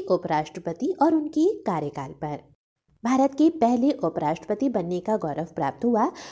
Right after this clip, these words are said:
डॉक्टर एस राधाकृष्णन को, जो उन्नीस सौ बावन से उन्नीस सौ बासठ तक इस पद पर रहे। उनका पहला कार्यकाल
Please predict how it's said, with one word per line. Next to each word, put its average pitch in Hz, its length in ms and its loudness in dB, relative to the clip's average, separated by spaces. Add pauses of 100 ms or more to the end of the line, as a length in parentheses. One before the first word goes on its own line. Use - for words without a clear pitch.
(140)
डॉक्टर 320 440 0 (100)
एस 220 260 -4
राधाकृष्णन 180 800 -6
को, 135 200 -10 (320)
जो 311 140 6
उन्नीस 330 240 4
सौ 381 100 6
बावन 170 360 2
से 294 160 -2
उन्नीस 285 400 0
सौ 359 120 2
बासठ 190 500 0
तक 214 200 0
इस 208 100 -6
पद - 280 -6
पर 208 100 0
रहे। 160 340 -6 (260)
उनका 392 280 4
पहला 277 400 0
कार्यकाल 202 600 0